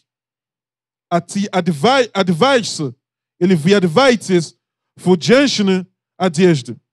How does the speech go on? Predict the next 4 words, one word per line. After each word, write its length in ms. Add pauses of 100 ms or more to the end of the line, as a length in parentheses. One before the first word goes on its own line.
(1500)
надо 420
покаяться. 800 (1500)
Покайтесь, 720
пожалуйста, 640